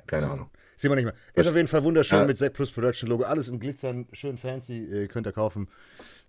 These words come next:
Speaker 2: Link
Speaker 1: Sind die
Speaker 2: ist da.
Speaker 1: Kapseln voll?
Speaker 2: Die Kapseln sind voll. Es ist auch zum
Speaker 1: Mhm.
Speaker 2: ersten Mal im Kidneyflasch tatsächlich rote Beete-Extrakt drin.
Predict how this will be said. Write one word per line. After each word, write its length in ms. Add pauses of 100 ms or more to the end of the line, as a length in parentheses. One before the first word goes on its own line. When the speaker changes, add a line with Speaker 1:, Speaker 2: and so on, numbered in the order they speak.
Speaker 2:
Link 240
Speaker 1:
Sind 180
die 60
Speaker 2:
ist 80
da. 60
Speaker 1:
Kapseln 260
voll? 340 (300)
Speaker 2:
Die 80
Kapseln 400
sind 160
voll. 320 (400)
Es 140
ist 100
auch 120
zum 160
Speaker 1:
Mhm. 40
Speaker 2:
ersten 320
Mal 120
im 120
Kidneyflasch 540
tatsächlich 440
rote 220
Beete-Extrakt 760
drin. 240